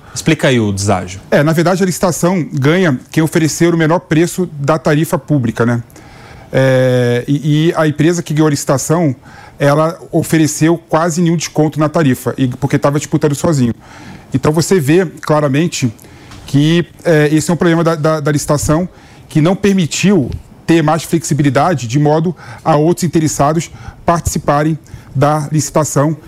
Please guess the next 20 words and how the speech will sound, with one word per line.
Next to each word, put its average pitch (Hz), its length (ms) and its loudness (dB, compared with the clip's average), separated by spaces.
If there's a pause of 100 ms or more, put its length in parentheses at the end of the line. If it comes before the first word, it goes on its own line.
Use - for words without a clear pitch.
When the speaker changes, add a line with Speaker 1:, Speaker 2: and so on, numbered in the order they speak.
(100)
Speaker 2:
e 175 80 2
da 185 100 2
P 202 140 -2
P 220 140 0
P. - 160 2
Aí 156 120 2
é 214 40 2
uma 226 120 0
parceria 208 380 -2
público-privada, 143 840 0
né? 113 220 0 (320)
Você - 180 0
vê, 165 120 2
por 185 120 0
exemplo, 160 360 0
que 165 280 2
aquelas 147 360 0
pessoas 147 340 0
que - 100 -6
defendem 131 520 0